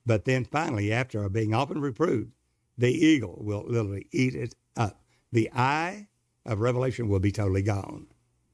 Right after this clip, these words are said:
Well, it shows us the severity of God, that he is holy, and what he expects, that we must revere him. We must fear him.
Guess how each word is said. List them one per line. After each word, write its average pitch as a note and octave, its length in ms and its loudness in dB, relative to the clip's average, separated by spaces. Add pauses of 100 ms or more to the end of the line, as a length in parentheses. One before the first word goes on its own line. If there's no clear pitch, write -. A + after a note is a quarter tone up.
(1000)
Well, B2+ 320 0
it B2 80 -2
shows B2+ 460 -2
us - 640 -4 (1400)
the A#2 140 4
severity A#2+ 540 2
of A2+ 120 0
God, C3 420 -2 (1120)
that A#2+ 160 2
he D#3+ 220 4
is D#3 220 2
holy, A2 380 -4 (500)
and B2+ 160 2
what A2 160 2
he G#2+ 80 2
expects, - 720 -6 (540)
that A#2+ 180 0
we C3 160 2
must B2 300 2
revere A#2+ 460 2
him. G2+ 200 2
We A2+ 120 4
must C3+ 320 2
fear F#3 260 2
him. A2 360 -4